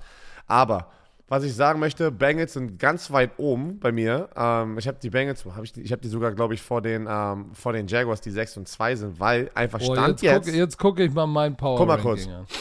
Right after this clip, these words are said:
Speaker 1: Ach so, ich dachte, du guckst meins an, wie du sagst, was du tust. Aber ich, die Bengals, was sie da gerade die letzten Wochen abliefern,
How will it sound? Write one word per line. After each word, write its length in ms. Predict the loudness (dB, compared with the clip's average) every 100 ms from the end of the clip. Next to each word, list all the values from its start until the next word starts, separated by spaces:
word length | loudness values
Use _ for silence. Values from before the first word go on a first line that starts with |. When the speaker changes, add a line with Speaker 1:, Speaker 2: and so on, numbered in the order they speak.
| -12 -16 -10
Speaker 1:
Ach 100 | -6
so, 200 | -2 -2
ich 60 |
dachte, 160 | -2 -6
du 60 | -6
guckst 180 | -10
meins 180 | -6 -6
an, 80 | -6
wie 60 | -6
du 60 |
sagst, 220 | -6 -8
was 100 | -10
du 60 | -18
tust. 200 | -14 -16 -16 -20 -6
Aber 420 | 2 4 4 0 -4
ich, 220 | -8 -8 _ _ _
die 160 | -8 -2
Bengals, 380 | 2 2 2 0
was 140 | -2
sie 100 | 0
da 120 | 0
gerade 260 | 2 2 4
die 40 |
letzten 340 | 2 0 -4 -2
Wochen 200 | -2 0
abliefern, 720 | -2 0 -4 -2 -2 -2